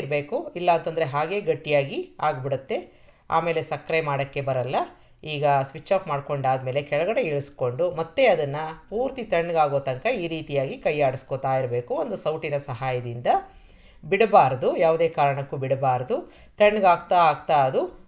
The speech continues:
ಗಟ್ಟಿಯಾಗ್ತಾ ಬರುತ್ತೆ, ಸಕ್ಕರೆಯಾಗಿ ಮಾರ್ಪಾಡಾಗತ್ತೆ. ಈ ರೀತಿಯಾಗಿ ಒಂದು ಸೌಟಿನ ಸಹಾಯದಿಂದ ಆರಿಸ್ಕೋತಾ ಆರಿಸ್ಕೋತಾ ಅದು ಗಟ್ಟಿಯಾಗ್ತಾ ಇರುತ್ತೆ. ಕ್ರಮೇಣ ಅದು ಬೂರಾ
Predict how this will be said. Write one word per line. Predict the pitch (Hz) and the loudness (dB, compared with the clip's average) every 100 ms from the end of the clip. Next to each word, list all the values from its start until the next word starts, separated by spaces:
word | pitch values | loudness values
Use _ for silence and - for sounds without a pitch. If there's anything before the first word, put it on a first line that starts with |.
| - 170 | -4 0
ಗಟ್ಟಿಯಾಗ್ತಾ | 160 170 156 143 156 151 | 0 2 2 2 0 2
ಬರುತ್ತೆ, | 139 139 - 247 - - - - - _ | 2 -2 -2 -2 -4 -16 -20 -20 -20 _
ಸಕ್ಕರೆಯಾಗಿ | - 185 - - 202 165 139 135 359 - - 165 | -6 -4 -4 2 6 6 6 2 -6 -8 -6 0
ಮಾರ್ಪಾಡಾಗತ್ತೆ. | 160 - 151 131 120 123 - 311 - - 165 | 0 2 2 2 0 -2 -2 -2 -4 -10 -6
ಈ | 156 | -4
ರೀತಿಯಾಗಿ | 143 147 139 131 139 | -6 -2 0 0 -4
ಒಂದು | 131 139 | -4 -4
ಸೌಟಿನ | 165 165 165 143 143 | -4 -4 -4 -6 -6
ಸಹಾಯದಿಂದ | 127 139 135 127 135 247 - - - - 147 | -4 -4 -4 -6 -4 -4 -6 -16 -20 -2 4
ಆರಿಸ್ಕೋತಾ | 180 185 - 185 175 170 | 4 2 -2 0 4 4
ಆರಿಸ್ಕೋತಾ | 156 160 - 151 156 147 | 4 0 -6 -2 2 2
ಅದು | 147 147 | 0 -4
ಗಟ್ಟಿಯಾಗ್ತಾ | 143 165 156 - 147 135 | -2 0 0 0 0 0
ಇರುತ್ತೆ. | 135 - 339 - - _ _ _ - - _ _ _ - - - - _ _ _ _ - | 0 0 0 -4 -20 _ _ _ -20 -20 _ _ _ -20 -20 -20 -20 _ _ _ _ -2
ಕ್ರಮೇಣ | 175 170 160 156 143 | 0 2 0 0 -2
ಅದು | 135 320 - - - _ _ - | 0 -2 -4 -18 -20 _ _ -20
ಬೂರಾ | 160 175 185 | -6 2 4